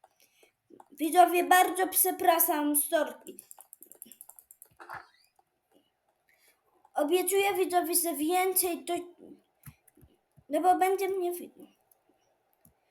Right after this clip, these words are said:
No niestety, widzowie. No niestety, trzeba ponieść swoją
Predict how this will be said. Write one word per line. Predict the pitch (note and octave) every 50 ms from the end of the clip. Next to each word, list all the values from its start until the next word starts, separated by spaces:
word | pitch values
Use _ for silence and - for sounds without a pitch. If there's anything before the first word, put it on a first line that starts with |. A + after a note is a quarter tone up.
| _ _ _ _ _ - - _ _ _ _ _
No | C4+ D4+ E4
niestety, | F4 F4+ F4 F4 F4 - F#4+ F#4+ G4 F#4+ - C4+
widzowie. | A3+ A#3 A#3 A3 A3 - A#3 G3 G3+ - - - - - _ _ _ _ _ _ _ _ _ _ _ _ _ _ - - _ _ _ _ _ _ - _ _ _ _ _ _ _ - _ _ _ _ _ _ _
No | C#4 C4+
niestety, | C#4+ D4 D4 D4+ - E4+ E4+ - - A#3 A3 A3 -
trzeba | - C#4 D4 D4+
ponieść | D4+ D4+ D4+ D4 D4 D4+ D#4 - - - - - - -
swoją | - C#4 D4 D4 C#4+